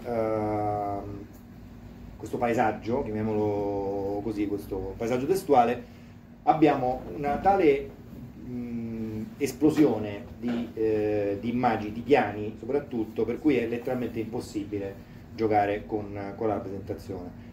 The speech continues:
L'altro elemento che, che viene a mancare della, della narratività è il personaggio,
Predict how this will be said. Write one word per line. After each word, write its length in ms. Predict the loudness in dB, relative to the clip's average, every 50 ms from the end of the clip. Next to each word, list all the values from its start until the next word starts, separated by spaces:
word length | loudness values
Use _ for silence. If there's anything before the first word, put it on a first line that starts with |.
| -14 -4 2
L'altro 300 | 6 6 6 6 6 2
elemento 460 | 2 4 2 2 2 0 0 0 0
che, 240 | 0 0 -2 -4 -4
che 80 | -4
viene 180 | -2 0 0 2
a 40 | 2
mancare 500 | 0 0 0 0 2 2 4 4 2 2
della, 840 | 2 2 2 2 2 4 4 4 4 4 2 2 0 0 -2 -2
della 880 | 0 0 0 2 2 0 0 0 0 0 -2 -2 -4 -4 -4 -4 -6 -4 -2
narratività 720 | -2 0 0 0 0 -2 -2 2 4 4 4 4 0 -4 -4
è 300 | 0 2 2 2 0 -4 -10
il 120 | -12 -12 -10
personaggio, 720 | -10 -10 -8 -6 -4 -2 -2 -2 -2 -4 -10 -12 -12 -12